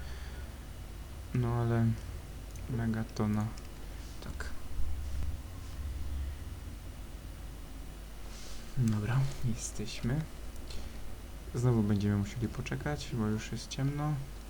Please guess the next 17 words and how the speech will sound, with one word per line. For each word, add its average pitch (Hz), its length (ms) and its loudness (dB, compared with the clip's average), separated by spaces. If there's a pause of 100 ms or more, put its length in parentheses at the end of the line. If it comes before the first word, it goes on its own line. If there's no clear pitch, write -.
(1700)
Miejmy 117 160 4
nadzieję, 107 260 6
że 104 80 -4
jeszcze - 240 0
zdążę 110 340 6
to - 140 0
zrobić 107 300 4
w - 40 -6
tym 123 220 2
odcinku. 135 600 2
A, 147 320 2
dobra, 110 300 4
nie 107 140 6
idę 104 140 4
jeszcze 104 240 0
do 110 120 4
niej, 110 180 6